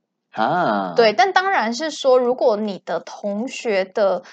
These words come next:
Speaker 2: 呃，发生，真的发生了一些医疗事故，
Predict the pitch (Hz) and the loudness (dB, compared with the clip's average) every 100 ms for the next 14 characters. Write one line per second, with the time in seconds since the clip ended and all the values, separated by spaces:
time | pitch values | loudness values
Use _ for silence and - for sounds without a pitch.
0 | - _ _ 233 208 196 202 302 311 359 | -20 _ _ -4 -2 -4 -4 -4 -2 -2
1 | 277 370 370 320 - 214 226 - 208 196 | -2 -2 2 2 2 -2 0 -2 -2 -4
2 | 226 - - 247 233 - - - 247 - | -6 -6 -6 -6 -4 -4 -4 -8 -10 -12
3 | - - | -10 -10